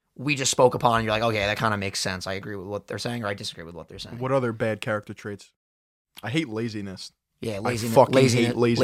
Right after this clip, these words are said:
Speaker 1: laziness is a big one.
Speaker 2: There's no excuses for, like, certain shit. <laughs> Like,
Speaker 1: Yeah. Honestly, um, I don't like when people make excuses.
Speaker 2: I'm late all the time.
Speaker 1: You're late all the time?
Speaker 2: Yeah.
Speaker 1: I'm late all the time too. I can't even say that I don't like
Speaker 2: <laughs>
Speaker 1: lateness because I'm, I'm, I'm just
Speaker 2: Uh,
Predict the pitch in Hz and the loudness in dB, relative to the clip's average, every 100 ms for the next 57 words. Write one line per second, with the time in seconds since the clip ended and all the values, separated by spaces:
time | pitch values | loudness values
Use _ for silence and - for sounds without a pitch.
0 | 131 123 120 - 104 101 101 107 110 143 | 2 2 -2 -4 -6 -10 -10 -10 -6 -2
1 | 143 165 143 - 190 180 120 95 - 117 | 4 4 4 4 4 4 0 -2 -4 -2
2 | 107 - 117 113 110 98 - 120 170 95 | -2 -2 -4 -4 -4 -6 -2 0 0 -2
3 | - _ _ _ _ _ _ _ _ _ | -12 _ _ _ _ _ _ _ _ _
4 | _ _ _ - - - 160 156 175 135 | _ _ _ -20 -6 4 4 4 0 0
5 | - 139 120 110 101 101 _ _ _ _ | 0 2 2 0 -8 -14 _ _ _ _
6 | _ _ _ _ _ _ - 147 180 180 | _ _ _ _ _ _ 4 6 8 6
7 | 160 151 147 131 131 131 95 - - 117 | 8 8 8 8 6 4 2 -4 -4 -6
8 | - 65 - - - 143 101 101 104 - | -6 -10 -12 -4 0 0 0 -2 -2 -4
9 | 87 90 90 92 - _ - 123 113 110 | -4 -4 -6 -6 -8 _ -8 -6 -4 -2
10 | 113 120 127 127 95 87 - 123 117 98 | -2 2 4 4 2 -2 0 2 4 0
11 | 101 104 92 107 110 120 110 104 104 104 | 0 -2 0 0 0 0 0 0 0 2
12 | 101 190 202 - 196 180 208 196 151 113 | 4 4 6 4 6 6 4 0 0 4
13 | 117 117 123 127 - 147 170 226 - - | 4 4 0 -2 4 6 8 6 4 -6
14 | - | -6